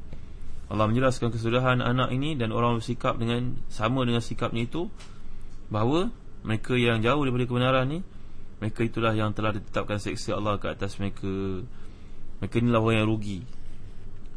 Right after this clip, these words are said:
yang menghadapi kerugian yang tidak ada tolok bandingnya.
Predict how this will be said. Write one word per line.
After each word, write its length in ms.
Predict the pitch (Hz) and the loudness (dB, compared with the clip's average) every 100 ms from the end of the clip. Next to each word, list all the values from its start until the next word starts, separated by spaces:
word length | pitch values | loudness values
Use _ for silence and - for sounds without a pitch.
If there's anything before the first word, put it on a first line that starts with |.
| - - | -8 0
yang 420 | 104 123 165 185 - - - - - - - - - - - | 4 4 4 -2 -6 -8 -10 -8 -8 -8 -8 -8 -6 -6 -2
menghadapi 640 | 104 110 120 135 151 131 | 0 2 2 2 0 2
kerugian 460 | 113 123 131 135 131 | 0 0 2 0 0
yang 320 | 131 143 220 202 | 0 0 -2 -4
tidak 220 | - 113 | -2 0
ada 20 | 120 | 2
tolok 220 | 123 117 | 0 2
bandingnya. 420 | 123 123 113 92 | 2 2 0 -2